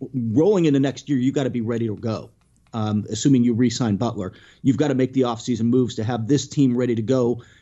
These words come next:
and compete with Boston and, you know, Toronto if they keep Kawhi Leonard and, and, you know, everybody else, Milwaukee, obviously.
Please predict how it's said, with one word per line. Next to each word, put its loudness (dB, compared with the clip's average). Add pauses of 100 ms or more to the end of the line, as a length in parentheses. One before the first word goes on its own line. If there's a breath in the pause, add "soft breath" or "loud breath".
(100)
and 0
compete 2
with 0
Boston -2
and, -2
you -6
know, -4 (680 soft breath)
Toronto 0
if -2
they 0
keep -2 (360)
Kawhi -2
Leonard -4
and, -6
and, -4
you 0
know, 2
everybody 0
else, -2 (720 soft breath)
Milwaukee, 0
obviously. -6